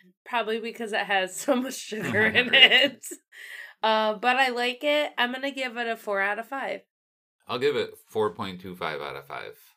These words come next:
Speaker 2: It's a good soda. Way better than the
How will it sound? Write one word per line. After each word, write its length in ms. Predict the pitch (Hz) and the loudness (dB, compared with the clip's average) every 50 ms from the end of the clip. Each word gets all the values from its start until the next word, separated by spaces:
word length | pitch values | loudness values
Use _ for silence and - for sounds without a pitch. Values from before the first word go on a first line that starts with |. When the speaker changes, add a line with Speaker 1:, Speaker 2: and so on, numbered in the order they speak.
| _ _ _ _ _ _ _ _ _ _ - | _ _ _ _ _ _ _ _ _ _ -18
Speaker 2:
It's 200 | 85 85 - 98 | -18 -14 -14 -12
a 40 | |
good 220 | 92 82 76 71 71 | -10 -10 -10 -12 -12
soda. 380 | - 64 50 50 - - 92 - _ _ _ _ - | -14 -14 -14 -14 -14 -16 -18 -20 _ _ _ _ -16
Way 140 | 87 82 | -14 -14
better 300 | 78 76 73 71 73 71 69 | -12 -12 -12 -12 -12 -14 -16
than 300 | 71 69 69 69 71 69 _ - - _ _ _ _ _ _ _ _ _ - | -16 -18 -18 -20 -20 -20 _ -20 -20 _ _ _ _ _ _ _ _ _ -12
the 160 | 78 71 | -12 -12